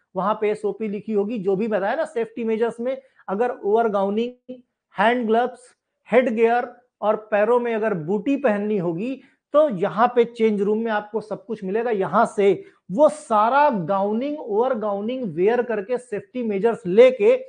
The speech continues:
तब आप जा सकते हो। कहाँ पे? आपको प्रिपरेशन कंपाउंडिंग एरिया में जाना है, वहां जा सकते हो। आपको स्टोर में जाना है तो स्टोर में जा सकते हो।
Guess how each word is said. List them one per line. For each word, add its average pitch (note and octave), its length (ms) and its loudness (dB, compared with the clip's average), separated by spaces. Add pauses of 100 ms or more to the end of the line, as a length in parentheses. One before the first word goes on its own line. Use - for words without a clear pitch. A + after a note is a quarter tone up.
(400)
तब G#3 160 10
आप A3+ 440 4
जा G3+ 200 2
सकते - 360 -6
हो। G#3+ 100 0
कहाँ G3 260 0
पे? F#3+ 200 -2 (320)
आपको G3 320 0
प्रिपरेशन F#3+ 640 -4
कंपाउंडिंग F3+ 680 -4
एरिया G#3 300 0
में G#3 120 -4
जाना G3+ 220 0
है, F#3+ 80 -4
वहां D#3 240 -2
जा F#3 120 4
सकते F#3+ 340 -4
हो। A3 200 0 (280)
आपको A#3 380 4 (120)
स्टोर C4+ 460 6
में C4+ 140 4
जाना B3 280 4
है A3+ 120 4
तो G3 200 -4
स्टोर F#3 320 -6
में G3+ 100 -6
जा G#3 120 -2
सकते G3+ 300 -6
हो। G#3 180 -6